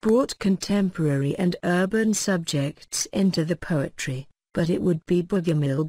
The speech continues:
Gjuzel and especially Matevsky who would bring that poetry to a new formal and referential awareness, a sense of form, and a consciousness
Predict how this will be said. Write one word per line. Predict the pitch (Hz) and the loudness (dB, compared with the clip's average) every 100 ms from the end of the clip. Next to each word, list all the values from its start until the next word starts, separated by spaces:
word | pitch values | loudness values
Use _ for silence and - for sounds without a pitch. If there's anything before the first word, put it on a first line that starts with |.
| - | -2
Gjuzel | 180 165 143 135 135 - | 0 0 0 -2 -2 -2
and | 170 170 | -2 0
especially | 175 - - 185 - 214 208 | 0 -2 -2 -2 0 2 4
Matevsky | 180 185 185 196 - - - - 156 156 | 4 2 2 0 0 -4 -6 -2 0 2
who | 165 160 | 2 2
would | 165 185 | 2 0
bring | - 185 151 143 | 0 0 2 0
that | 156 - | -2 -4
poetry | - 165 135 - 151 135 | -4 -2 -2 -4 -4 -2
to | - | 0
a | 170 | 2
new | 170 170 180 | 4 4 2
formal | 196 - 185 180 185 214 | 0 0 2 2 2 0
and | - 180 | 0 0
referential | 180 185 175 180 170 170 160 208 202 | 2 2 2 0 0 0 0 0 2
awareness, | 180 190 202 214 208 220 - - _ | 4 4 4 4 2 0 -6 -10 _
a | 185 | -2
sense | 180 - 165 156 - - | -2 0 0 0 -4 -4
of | 165 | -6
form, | - - 160 143 139 165 _ _ | -4 -2 0 0 -2 -6 _ _
and | 180 175 | 0 2
a | 170 | 2
consciousness | - 196 185 147 - 143 139 | 0 0 0 -2 -2 -2 -2